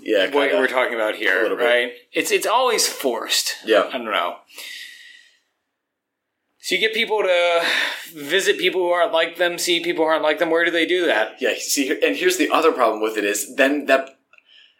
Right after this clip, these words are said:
Speaker 1: that sort of plays into the fetishization of it, right? And, and, like, it's not like a zoo, right? So, um,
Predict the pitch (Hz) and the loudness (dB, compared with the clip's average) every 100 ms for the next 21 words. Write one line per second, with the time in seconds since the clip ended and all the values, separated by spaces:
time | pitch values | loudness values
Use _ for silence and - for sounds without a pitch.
0 | _ - - 165 156 151 147 135 127 113 | _ -2 0 2 2 2 0 0 -6 -6
1 | - 123 - 113 113 113 110 104 98 95 | 0 0 0 -2 0 2 2 0 0 0
2 | 98 107 113 120 110 - 123 110 101 78 | 2 2 2 -4 -4 -4 -2 -2 -8 -16
3 | - 120 113 98 - - 120 151 110 98 | -12 -2 -2 -2 -8 -6 -2 2 2 2
4 | 90 85 104 101 87 87 92 95 - 107 | -2 -2 0 0 0 -2 -2 0 0 2
5 | 101 101 - - - - _ - 117 113 | 2 -2 -10 -18 -18 -20 _ -2 4 6
6 | 113 110 | 6 2